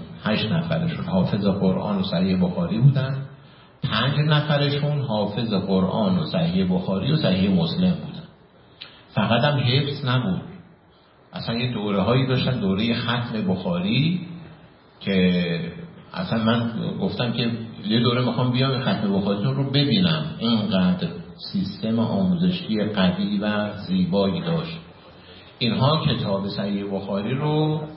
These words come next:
خوانده بودن، ش-، اشکالات و شبهات و صحیح بخاری هم خونده بودن،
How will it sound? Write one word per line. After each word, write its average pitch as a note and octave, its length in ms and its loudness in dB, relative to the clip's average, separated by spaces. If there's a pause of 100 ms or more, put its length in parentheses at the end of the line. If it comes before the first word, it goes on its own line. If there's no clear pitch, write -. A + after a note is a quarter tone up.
(400)
خوانده G#2 400 2
بودن، D3 520 2 (560)
ش-، - 340 -10 (220)
اشکالات A2+ 1200 2
و G2+ 100 -2
شبهات A#2 640 -2
و A2 160 0
صحیح G2+ 340 0
بخاری G#2 260 2
هم - 100 2
خونده A2+ 320 0
بودن، D3 580 0